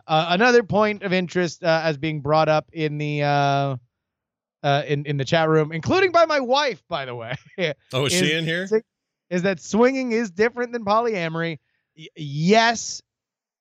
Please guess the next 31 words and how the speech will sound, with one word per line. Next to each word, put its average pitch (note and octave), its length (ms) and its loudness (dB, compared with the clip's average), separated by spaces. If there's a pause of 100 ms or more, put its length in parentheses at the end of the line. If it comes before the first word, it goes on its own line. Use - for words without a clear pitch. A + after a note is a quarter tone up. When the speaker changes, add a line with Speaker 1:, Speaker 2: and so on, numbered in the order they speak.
(240)
Speaker 1:
and G3 600 -2 (640)
it's - 260 -8
not F#3+ 320 -2
exactly E3+ 680 -2
this. F#3+ 180 -4
It's D3+ 160 -10
not F3+ 180 2
a F3+ 60 2
one D#3+ 240 -2
for C3 140 -10
one G3 260 -2
same G3 260 -6
thing. F#3+ 260 -10
Think C#4+ 200 -12
of A#3+ 80 -6
polyamory G3 640 2
as D#3 100 -2
more D#3 440 0 (480)
how F3 240 0
you E3 200 -2
set D#3 260 -2
up D3+ 120 -2 (140)
the B2+ 120 -8
rules F#3 760 4 (880)
in E3+ 200 0
a D#3+ 120 0
committed E3+ 480 -2
relationship, D3+ 840 0 (460)
and A#2+ 120 -18
swinging E3 680 -2 (120)
is C#3 540 -4